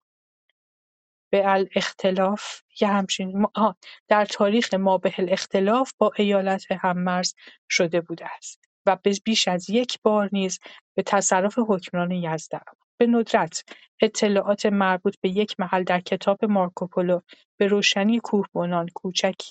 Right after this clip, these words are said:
کوهبنان کوچک، کوهبنان کوچک فعلاً متروک با اوضاع و احوال آن مطابقت دارد. من هیچ ت-، علتی نمی‌بینم که کوهبنان م-، مرموزی مدفون در ریگ را در محدودهٔ پشت بادام بپذیرم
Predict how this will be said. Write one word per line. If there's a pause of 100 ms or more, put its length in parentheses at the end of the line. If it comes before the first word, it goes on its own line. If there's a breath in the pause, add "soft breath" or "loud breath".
(140)
کوهبنان
کوچک، (100)
کوهبنان
کوچک
فعلاً (440 soft breath)
متروک
با
اوضاع
و
احوال
آن
مطابقت
دارد. (760 soft breath)
من
هیچ
ت-،
علتی
نمی‌بینم
که
کوهبنان
م-،
مرموزی
مدفون
در
ریگ
را (360 loud breath)
در
محدودهٔ
پشت
بادام
بپذیرم